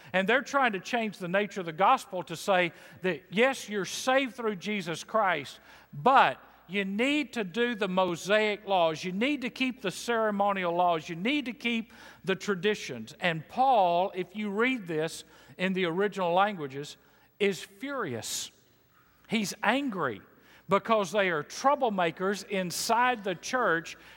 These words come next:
trying to say to people that simple faith in the grace of God and in the cross of Jesus Christ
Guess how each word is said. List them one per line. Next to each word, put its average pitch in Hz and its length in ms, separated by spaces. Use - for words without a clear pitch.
trying 254 380
to 208 100
say 269 360
to 220 80
people 185 440
that 175 260
simple 269 580
faith 240 460
in 202 160
the 190 120
grace 208 500
of 180 220
God 190 500
and 185 160
in 196 140
the 165 100
cross 240 540
of 196 120
Jesus 190 440
Christ 175 500